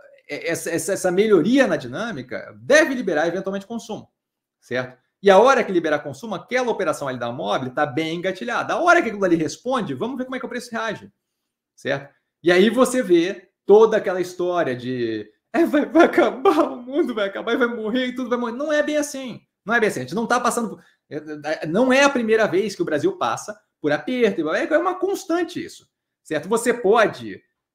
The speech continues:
não conseguir lidar com esse mercado, nunca investir, sempre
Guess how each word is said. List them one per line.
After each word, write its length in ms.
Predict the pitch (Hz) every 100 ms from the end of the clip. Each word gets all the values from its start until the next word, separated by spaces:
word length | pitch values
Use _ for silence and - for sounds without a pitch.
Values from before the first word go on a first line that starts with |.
| -
não 380 | 143 202 277 262
conseguir 400 | 208 196 170 160
lidar 180 | 147
com 60 | 143
esse 140 | 139
mercado, 500 | 147 139 131 120 113
nunca 360 | 120 185 247 240
investir, 480 | 165 143 - 120 110
sempre 320 | 190 214 185